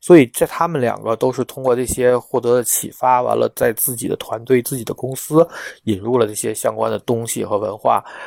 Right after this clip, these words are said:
因为他其实这种对工程师来说，尤其对技术从业者来说，其实是一个非常好的一个工作方式吧，我觉得是个非常好的工作方式。但如果想把这个用好，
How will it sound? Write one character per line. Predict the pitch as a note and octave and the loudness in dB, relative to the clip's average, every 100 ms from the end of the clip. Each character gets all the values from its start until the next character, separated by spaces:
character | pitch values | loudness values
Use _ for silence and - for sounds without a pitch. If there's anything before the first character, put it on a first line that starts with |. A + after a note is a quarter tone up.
| - _ _ - | -18 _ _ -4
因 | C#3+ | 0
为 | C#3+ | 0
他 | D#3+ D#3 _ | 0 -2 _
其 | - D#3 | -4 -2
实 | D#3 | -2
这 | D#3 | 0
种 | B2 - - _ _ _ _ _ _ - _ _ - - | 0 0 -6 _ _ _ _ _ _ -20 _ _ -8 4
对 | C3+ | 6
工 | A#2 D#3 | 6 0
程 | C#3+ D3 | 0 -4
师 | - D#3+ | -2 0
来 | G#2 | 0
说， | F#2 B2 A2 | -2 -4 -4
尤 | |
其 | A2+ | -2
对 | B2+ C3 A#2+ - _ - | 0 0 0 -4 _ -2
技 | E3+ | 2
术 | B2+ | 2
从 | F#2+ G#2+ | 0 -6
业 | |
者 | G2+ | -4
来 | - - | -4 -4
说， | - A2+ | -4 -4
其 | - A#2+ | -4 -4
实 | B2 | -4
是 | A#2 A#2+ | -2 -4
一 | |
个 | B2 B2+ | 0 -2
非 | - D3+ | 0 -4
常 | B2+ A2 A#2+ - - - - - - | 2 2 0 -6 -20 -20 -20 -18 -6
好 | - A#2+ - A#2 | 0 0 -2 0
的 | C3+ | 0
一 | B2+ | 0
个 | B2+ A#2 - - - | 0 0 0 -6 -12
工 | D#3 | -2
作 | E3 | 0
方 | B2+ A2 G2+ | 2 0 -4
式 | A#2 | -4
吧， | G2 - - | -4 -6 -6
我 | B2 G#2+ | 0 0
觉 | - | 0
得 | C3 | -2
是 | C3+ | 0
个 | |
非 | A#2 A#2+ | -4 -6
常 | A2+ | -4
好 | A2+ | -4
的 | - | -6
工 | - G#2 | -10 -4
作 | G#2+ | -2
方 | - A2+ | -2 -6
式。 | - - - - - - - | -8 -8 -10 -12 -14 -16 -2
但 | D#3+ D3 | 0 2
如 | D3 | 2
果 | E3 | 0
想 | D#3 D3+ | 0 -4
把 | A#2 | -6
这 | B2+ | -4
个 | B2+ | -2
用 | C3+ F#3+ | 0 0
好， | C3+ - - | -2 -6 -6